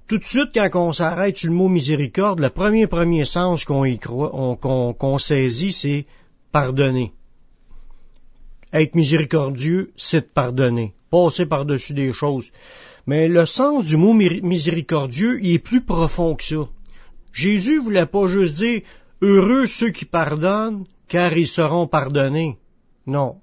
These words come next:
Parce que c'est pas ré-, le pardon de Dieu dans le Nouveau Testament n'a pas rapport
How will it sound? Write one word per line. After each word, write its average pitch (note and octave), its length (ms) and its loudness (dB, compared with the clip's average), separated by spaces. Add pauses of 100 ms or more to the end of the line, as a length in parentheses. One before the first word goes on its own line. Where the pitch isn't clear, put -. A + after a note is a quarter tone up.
(320)
Parce A#2+ 220 -8
que F#3+ 140 0
c'est D#3 240 0
pas A3+ 280 0
ré-, F3 300 -2 (240)
le D#3 140 4
pardon F#3 560 2
de D#3 160 2
Dieu G#3+ 320 0
dans E3+ 160 2
le D3+ 140 2
Nouveau D3+ 300 2
Testament D#3 600 -2
n'a D#3 180 2
pas A3 220 0
rapport G3 640 0